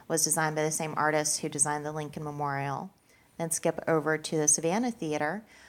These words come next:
One of the notable performers who came through there was a guy named Edwin Booth. And I always show his picture on my tours, and he looks like this very serious Shakespearean actor. You know, he's got the typical Shakespearean actor clothes on.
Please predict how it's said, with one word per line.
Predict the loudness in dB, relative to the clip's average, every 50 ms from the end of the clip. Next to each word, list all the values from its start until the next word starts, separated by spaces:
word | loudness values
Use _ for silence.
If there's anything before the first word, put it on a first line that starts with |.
| -18 -10
One | -6 -2 0 2 2 2 0
of | -2 -2 -2
the | -2 0
notable | 2 4 4 4 2 0 -2
performers | -2 -6 -8 4 6 6 6 8 6 4 4 2 2 2 0 0 0 -6 -10
who | -10 -8
came | -8 -10 -10 -12 -12
through | -12 -12 -12 -8 -6
there | -6 -4 -4 -4 -4
was | -4 -4 -6
a | -6 -4
guy | -4 -4 -4
named | -2 -4 -6 -6 -8 -6 -4
Edwin | -4 -4 -2 -4 -4 -4 -4 2
Booth. | 2 2 2 2 0 -6 -12 -18 -18 -20 _ _ _ _ _ _ -20 -12 -8
And | -6 -4 -4 -4 -4 -6 -8 -8 -6
I | -4 0 0
always | 2 2 0 0
show | 0 0 0 0 0
his | 0 -2 -2 0 2 2 2 2 0 -2 -6 -10 -4
picture | -2 -2 -2 0 0 0 0 0 -2 -6 -12 -4 0
on | 2 2 4 4 2 0 -2 -6 -8 -4
my | -2 -2 0 0
tours, | 0 0 0 2 4 4 4 2 0 -2 -4 -8 -16 -20 -20 -20 -14 -10
and | -6 -4 -2 -2 -4 -2
he | -2 0
looks | 0 0 -2 -2
like | -4 -2
this | -4 -4
very | -2 -4 -4 -4 -4 -6 -10 -12 -16 -20 _ _ _ _ _ _ _ _ _ _
serious | 2 4 6 8 8 6 6 4
Shakespearean | 2 0 0 2 0 2 2 4 4 4 4 2 2 2
actor. | 2 2 2 0 -2 0 0 2 2 2
You | 0 -2
know, | -4 -4
he's | -4 -4 -2
got | -2 -4 -4
the | -6 -10 -12 -14 -20 -20 -20 -6 -2
typical | 0 0 0 0 -2 -2 -2
Shakespearean | 0 0 0 0 0 0 4 4 6 6 6 6
actor | 4 4 2 2 2 0 0
clothes | 2 2 4 4 6 4 4 4
on. | 2 2 0 -2 -4 -8